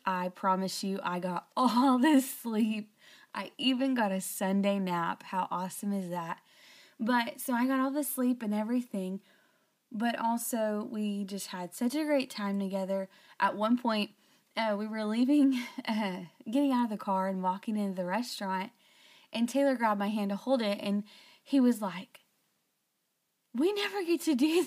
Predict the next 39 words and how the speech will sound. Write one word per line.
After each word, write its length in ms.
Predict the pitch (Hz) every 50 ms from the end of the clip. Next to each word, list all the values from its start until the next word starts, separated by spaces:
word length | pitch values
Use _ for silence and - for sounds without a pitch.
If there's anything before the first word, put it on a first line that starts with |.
| - 247 -
<laughs> 140 | 294 - -
this. 340 | 240 - - - - - - _ _ _ - 453 453 - 294 339 - - - -
How 280 | - - 403 403 440 381
cool 280 | - - 427 427 427 427 415 415
is 420 | 403 392 381 392 392 392 - - -
this?" 260 | 254 247 - - - - - _ _ -
Like, 200 | 294 269 247 254
just 260 | 269 269 277 - -
getting 240 | 294 277 269 269 254
to 80 | 277
hold 220 | 254 - 233 226 233
hands. 380 | 226 214 226 233 214 247 - - - - - - - - _ _ -
And 80 | - 254
I 120 | 269 294
thought 180 | 294 - 302 285
that 140 | 302 294 285
was 120 | 294 277
so 160 | - 277 277
funny. 280 | 254 277 285 254 247 226
But 380 | 208 208 - 330 359 349 - - - - - - _
usually 380 | - 277 330 359 359 349 330 294
I'm 200 | - 277 269 247
holding 380 | - 247 220 208 190 190 226 - -
Abby, 500 | 311 311 311 311 285 294 294 294 285 - - - - - _ _ _ -
and 140 | - 202
he's 380 | 214 - - - 370 359 349 -
holding 340 | - 302 294 277 262 - -
Ezra's 320 | 254 247 240 269 262 254 -
hands, 380 | 247 233 220 226 226 226 220 -
and 120 | 226 214
then 120 | 247 247 233
we're 100 | 220 214
holding 360 | - - 302 285 285 247 214
a 60 | 190
bag, 560 | 175 - 208 190 196 208 220 220 220 220 208
diaper 300 | - 214 202 208 240 247
bag 380 | 214 233 226 214 214 202 196 196
somewhere, 600 | - - 202 202 202 202 202 202 202 196 196 -
and 240 | - 202 190 190 208